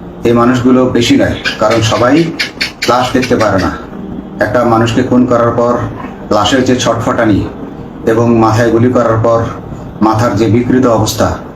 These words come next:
এই জিনিসগুলো আমাদের অনেকেই আমরা সহ্য করতে পারি না। তাই আমাদের মধ্য থেকে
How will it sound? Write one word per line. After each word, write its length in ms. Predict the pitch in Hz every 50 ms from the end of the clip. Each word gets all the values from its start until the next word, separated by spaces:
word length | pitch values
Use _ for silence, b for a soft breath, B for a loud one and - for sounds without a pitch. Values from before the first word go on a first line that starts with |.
| - - - - -
এই 160 | 113 127 135
জিনিসগুলো 520 | 131 135 135 135 131 120 117 131 123 127 123
আমাদের 360 | 113 110 110 113 113 120 113
অনেকেই 320 | 107 110 117 113 120 120
আমরা 180 | 113 110 104 -
সহ্য 280 | - 131 123 - - 107
করতে 240 | - - - 107
পারি 220 | 92 98 101 95 90
না। 140 | 82 78 - - - - - - - - - - - - - - - - - -
তাই 340 | 113 113 113 127 127 127 123
আমাদের 500 | 123 - - - 120 117 110 123 123 120 110 113 - - - - - - 110
মধ্য 200 | 113 110 117 127
থেকে 380 | - 123 110 113 123 127 127